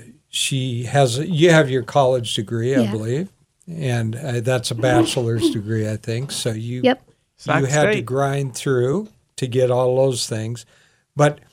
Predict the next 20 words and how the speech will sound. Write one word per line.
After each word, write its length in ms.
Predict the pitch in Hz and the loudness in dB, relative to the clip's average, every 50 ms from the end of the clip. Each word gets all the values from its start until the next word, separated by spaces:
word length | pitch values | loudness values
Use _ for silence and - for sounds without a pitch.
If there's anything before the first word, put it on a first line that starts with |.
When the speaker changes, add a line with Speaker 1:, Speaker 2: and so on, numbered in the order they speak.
| _ _ _ _ - | _ _ _ _ 2
Speaker 1:
that 160 | 208 220 226 | 2 4 4
only 280 | 226 214 202 185 165 | 2 2 2 2 0
tells 460 | 151 - - 165 165 156 147 135 117 127 | 0 -2 0 0 2 2 2 0 0 -2
a 100 | 123 113 | -2 0
story 440 | - - - 160 143 139 135 127 | 0 2 2 4 4 4 4 2
about 420 | 123 120 113 123 123 127 127 - - | 2 0 0 0 0 0 -2 -4 -8
that 220 | 123 113 - - | -8 -6 -6 -6
you 60 | - | -8
can 460 | - - - 147 143 135 139 131 127 117 | -8 -6 -2 0 0 2 0 0 -2 -4
learn. 320 | 110 107 104 107 110 107 | -4 -6 -6 -6 -8 -8
It 160 | 110 113 113 110 | -8 -8 -4 -2
doesn't 360 | 131 127 120 117 143 139 123 | 0 0 0 0 -2 -2 -2
really 280 | 123 131 127 123 117 | 0 0 0 0 0
tell 340 | 113 - - 139 123 123 131 | -2 -4 -2 -2 0 0 0
you 220 | 123 120 120 117 113 | 0 0 0 0 0
what 320 | 113 123 120 113 - - | 0 0 0 0 -2 -4
you 120 | 123 107 | -4 -4
have 340 | 98 117 170 190 196 185 151 | -4 -2 0 0 0 0 -2
learned. 460 | 120 107 104 104 101 98 113 123 - _ _ _ _ _ _ _ _ _ _ _ _ _ _ _ _ - | -4 -8 -10 -10 -12 -14 -16 -20 -20 _ _ _ _ _ _ _ _ _ _ _ _ _ _ _ _ -16
But 380 | 147 131 151 160 160 160 160 | -6 0 2 2 2 2 -2